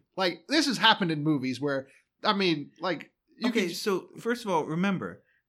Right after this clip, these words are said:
Speaker 2: the whole point is that you're observing history. You're not doing anything.
Speaker 1: Which is why then it's like,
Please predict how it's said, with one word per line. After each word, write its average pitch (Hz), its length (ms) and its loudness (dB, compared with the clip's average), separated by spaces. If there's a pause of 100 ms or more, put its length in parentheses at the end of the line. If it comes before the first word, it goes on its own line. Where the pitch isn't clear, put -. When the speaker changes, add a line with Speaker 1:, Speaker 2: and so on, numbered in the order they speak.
Speaker 2:
the 151 120 -2
whole 214 240 -6
point 185 460 -6
is 131 200 -12
that 120 380 -4
you're 127 360 -8
observing 135 640 -4
history. 120 460 -8
You're 101 140 -8
not 127 440 -10
doing 147 300 -4
anything. 127 640 -8
Speaker 1:
Which 220 200 -2
is 190 120 -4
why 190 280 -4
then 175 260 -2
it's - 300 -6
like, 156 260 -6